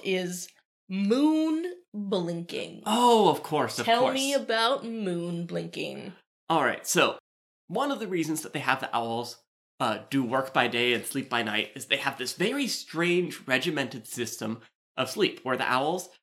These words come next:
Speaker 2: are forced to march every, like, hour or so as they sleep and rotate around.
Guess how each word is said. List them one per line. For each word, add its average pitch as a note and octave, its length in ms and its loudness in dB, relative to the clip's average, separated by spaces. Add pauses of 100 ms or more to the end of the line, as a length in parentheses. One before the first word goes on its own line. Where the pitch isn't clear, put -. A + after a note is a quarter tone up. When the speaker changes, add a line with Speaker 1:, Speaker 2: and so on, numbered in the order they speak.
(200)
Speaker 2:
are C3 80 2
forced D3 360 -6 (220)
to D3 80 -6
march B2+ 680 -2 (500)
every, D#3 300 0
like, C#3+ 280 0
hour C#3+ 320 2
or A#2+ 120 -4
so G#2+ 200 -4
as A2 120 -2
they C3 120 -4
sleep A2 340 -6 (360)
and A#2+ 220 0
rotate E3 440 0
around. A#2+ 580 -6